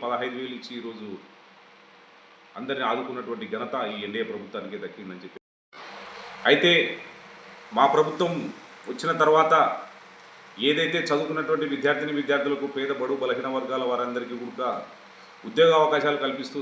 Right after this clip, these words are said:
దాదాపు పదహారు వేల మూడు వందల నలభై ఏడు పోస్టులు, డీఎస్సీ పోస్టులు కూడా ఈరోజు విడుదల చేయడం జరుగుతుంది. మా ముఖ్యమంత్రి గారు ఇచ్చినటువంటి హామీలో భాగంగా జూన్ మాసం కంతా వాళ్ళకంతా కూడా ఈ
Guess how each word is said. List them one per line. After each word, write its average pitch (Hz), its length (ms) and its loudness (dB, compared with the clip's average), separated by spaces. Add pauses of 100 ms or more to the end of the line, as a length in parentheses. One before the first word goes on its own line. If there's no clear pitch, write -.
దాదాపు 127 360 -2
పదహారు 123 380 -2
వేల 123 220 -4
మూడు 120 140 -8
వందల 117 260 -6
నలభై 117 220 -2
ఏడు 110 140 -10
పోస్టులు, 143 280 -8
డీఎస్సీ 127 320 -6
పోస్టులు 120 320 -12
కూడా 120 240 -8
ఈరోజు 107 260 -12
విడుదల 107 320 -8
చేయడం 110 260 -6
జరుగుతుంది. 113 360 -10 (640)
మా 123 120 6 (440)
ముఖ్యమంత్రి 139 460 0
గారు 131 180 2
ఇచ్చినటువంటి 120 480 -4
హామీలో 120 380 0
భాగంగా 117 300 -2 (120)
జూన్ 131 260 -2
మాసం 117 300 -2
కంతా 113 240 -6
వాళ్ళకంతా 110 500 -6
కూడా 117 220 -8 (720)
ఈ 117 40 4